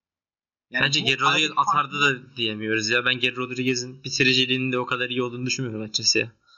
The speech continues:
Speaker 1: Ya ben orada bir tık daha Geri Rodriguez sürermiş gibi geldi. Çok boşluk sağladılar sanki Tolga'ya.
Speaker 2: Ha,
Speaker 1: Tolga da
Speaker 2: sürebilirdi.
Speaker 1: böyle
Speaker 2: Olabilir, sürebilirdi.
Speaker 1: uzak
Speaker 2: Bir
Speaker 1: köşeye plase vurmaya çalıştı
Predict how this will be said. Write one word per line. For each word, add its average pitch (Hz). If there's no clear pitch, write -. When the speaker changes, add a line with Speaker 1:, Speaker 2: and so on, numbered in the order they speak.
Speaker 1:
Ya 156
ben 208
orada 220
bir 247
tık -
daha 196
Geri 185
Rodriguez 185
sürermiş 175
gibi 127
geldi. 117
Çok -
boşluk 156
sağladılar 123
sanki 117
Tolga'ya. 127
Speaker 2:
Ha, 147
Speaker 1:
Tolga 127
da -
Speaker 2:
sürebilirdi. 175
Speaker 1:
böyle 120
Speaker 2:
Olabilir, 135
sürebilirdi. 127
Speaker 1:
uzak 156
Speaker 2:
Bir 131
Speaker 1:
köşeye 196
plase 202
vurmaya 190
çalıştı 180